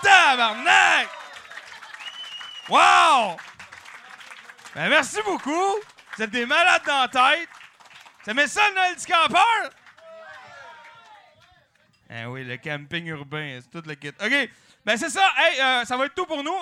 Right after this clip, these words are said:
Euh, juste plugger que vendredi prochain, c'est la troisième édition au Musée de l'Absurde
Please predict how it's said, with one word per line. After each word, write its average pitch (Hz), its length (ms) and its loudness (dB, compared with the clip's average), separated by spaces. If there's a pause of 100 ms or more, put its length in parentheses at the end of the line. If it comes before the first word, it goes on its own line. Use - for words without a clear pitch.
Euh, 247 280 2 (260)
juste 240 240 -6
plugger 277 460 -2
que 233 200 -2
vendredi 220 460 -4
prochain, 214 440 -4 (220)
c'est 285 200 -6
la 254 120 0
troisième 240 460 -4
édition 226 500 -6
au 262 120 -8
Musée 233 280 -8
de 214 60 -6
l'Absurde 180 560 -6